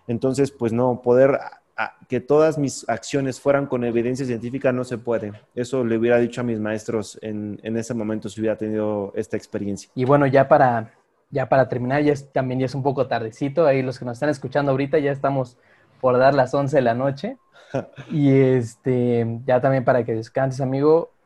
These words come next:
Speaker 2: quiero hacer una dinámica. Tengo una, tengo dos dinámicas. Una es, se llama Mis Amigos Preguntan, y traté de, de platicar con amigos que están en, en nutrición, para que sea un poco más enfocado.
Speaker 1: Sí.
Speaker 2: Entonces, te las voy a poner.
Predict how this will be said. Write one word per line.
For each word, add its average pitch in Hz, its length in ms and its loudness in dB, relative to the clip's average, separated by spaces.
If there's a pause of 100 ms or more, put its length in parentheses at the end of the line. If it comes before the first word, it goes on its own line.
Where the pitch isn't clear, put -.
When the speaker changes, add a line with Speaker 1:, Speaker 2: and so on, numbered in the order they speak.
(240)
Speaker 2:
quiero 143 200 4
hacer 147 200 0
una 156 160 2
dinámica. 139 460 0
Tengo 147 140 0
una, 135 280 -2
tengo 143 200 0
dos 143 160 2
dinámicas. 135 640 -4 (500)
Una 143 280 2
es, 139 100 2
se 139 160 -2
llama 131 180 0
Mis 135 220 -2
Amigos 131 260 -2
Preguntan, 135 640 -2 (120)
y 120 560 -6 (560)
traté 139 320 4
de, 175 340 4
de 143 140 -2
platicar 139 380 0
con 147 140 2
amigos 139 380 2
que - 80 -2
están 135 360 0
en, 135 200 -2 (160)
en 123 320 -4
nutrición, 123 640 -4 (260)
para 127 140 -6
que 135 80 -12
sea 147 100 -6
un 123 60 -2
poco 139 180 0
más 127 240 -4
enfocado. 113 480 -6 (600)
Speaker 1:
Sí. - 80 -14
Speaker 2:
Entonces, 127 580 -4 (120)
te 127 100 -4
las 120 140 -2
voy 127 120 4
a 139 100 4
poner. 156 360 2